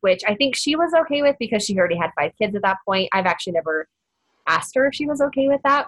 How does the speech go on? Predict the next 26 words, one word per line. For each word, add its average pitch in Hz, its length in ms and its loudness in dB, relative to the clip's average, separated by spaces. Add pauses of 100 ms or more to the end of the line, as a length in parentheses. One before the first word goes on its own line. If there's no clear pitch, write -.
but, 170 320 4
I 190 60 0
mean, 185 260 0
it 190 200 0 (240)
fixed 202 220 0
all 185 160 2
of 170 60 0
her 156 120 0
problems 165 280 -2
because 214 340 0 (340)
after 220 300 0
she 208 160 0
had 190 320 0 (100)
the 180 60 -6
twins 196 380 -2
and 165 120 -2
had 175 220 0
all 170 240 2
of 165 80 -12
that 139 300 0 (640)
go 185 180 4
wrong, 190 540 2
she - 300 -6
was 233 140 2
basically, 240 480 -2
like, 175 200 2